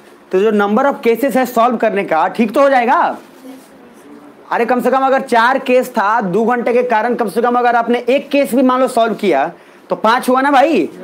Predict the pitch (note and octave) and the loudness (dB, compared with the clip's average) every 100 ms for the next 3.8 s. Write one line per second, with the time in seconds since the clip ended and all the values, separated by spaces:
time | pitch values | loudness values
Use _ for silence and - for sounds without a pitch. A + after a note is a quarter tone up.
0 | - - - - - G3+ A3 B3 B3 A3 | -18 -18 -20 -18 -8 -6 -2 -2 0 0
1 | C4 C4 A#3+ A#3 C4 A3 C4 C4 C4 B3+ | 0 2 2 2 2 2 2 4 2 0
2 | - G3+ A#3+ A#3+ A#3+ A3 A3+ A3 - C4 | -2 0 2 2 2 2 2 2 0 -2
3 | C#4 C#4 B3 B3 B3 C#4 D4 A3+ | -2 -2 -2 0 0 2 2 0